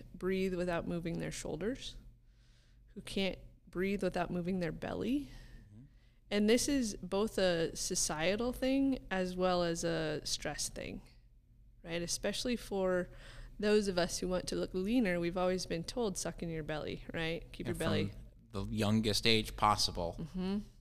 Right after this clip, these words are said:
Speaker 2: which is the normal way that if you watch a, a,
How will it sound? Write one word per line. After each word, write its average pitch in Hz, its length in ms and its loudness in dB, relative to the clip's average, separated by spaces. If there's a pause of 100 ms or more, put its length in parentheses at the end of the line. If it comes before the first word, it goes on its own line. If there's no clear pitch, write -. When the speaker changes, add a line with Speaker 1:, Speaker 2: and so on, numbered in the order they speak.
Speaker 2:
which 101 220 0
is 98 220 -2
the 101 80 -2
normal 120 440 6
way 107 260 4
that 98 120 0
if 98 120 -4
you 104 100 0
watch 104 540 2 (580)
a, 98 60 -6
a, - 440 -2